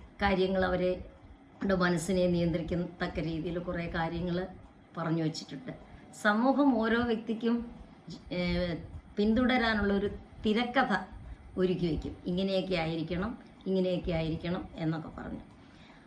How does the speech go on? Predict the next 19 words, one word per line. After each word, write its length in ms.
സ-, 280
സമൂഹം 420
മാത്രമല്ല, 540
മ-, 220
നമ്മൾ 220
വിശ്വസിക്കുന്ന 680
മതങ്ങൾ, 500
മാധ്യമങ്ങൾ, 720
പരസ്യങ്ങൾ, 580
ഇതൊക്കെ 580
നമ്മളുടെ 640
മനസ്സിനെ 500
സ്വാധീനിക്കുന്നുണ്ട്, 920
മനസ്സിനെ 460
കൺട്രോൾ 360
ചെയ്യുന്നുണ്ട്. 480
ഇതിനെയാണ് 480
നമ്മൾ 260
സോഷ്യൽ 520